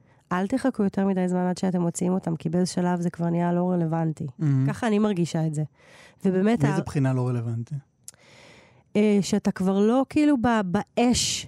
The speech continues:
Speaker 1: של ה-, של השיר. אתה, אתה לא ב-, יש את המומנט הזה שאתה כותב שיר, אתה עובד עליו, יש לך את הוויז'ן, ואתה מרגיש אותו, אתה עכשיו במקום הזה.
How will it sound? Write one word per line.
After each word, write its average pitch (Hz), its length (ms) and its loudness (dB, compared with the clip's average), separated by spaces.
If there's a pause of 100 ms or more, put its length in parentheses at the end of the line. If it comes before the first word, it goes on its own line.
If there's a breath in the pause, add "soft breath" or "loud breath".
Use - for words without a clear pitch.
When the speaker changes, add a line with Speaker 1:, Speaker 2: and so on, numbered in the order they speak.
Speaker 1:
של 202 260 0
ה-, 175 520 0 (380)
של 190 200 0
השיר. 196 420 2
אתה, 170 200 -2 (220)
אתה 190 180 -2
לא 220 140 2
ב-, 208 160 -2
יש 208 180 2
את - 80 -6
המומנט 220 400 2
הזה 180 120 0
שאתה 165 180 -4
כותב 240 400 -2
שיר, 294 340 0 (440 loud breath)
אתה 180 140 -2
עובד 165 360 0
עליו, 254 260 2
יש 185 140 -2
לך - 120 -4
את - 100 -4
הוויז'ן, 247 600 2
ואתה 175 240 -2
מרגיש 170 300 0
אותו, 190 160 0
אתה 160 180 -2
עכשיו 220 460 0
במקום 190 440 0
הזה. 170 220 0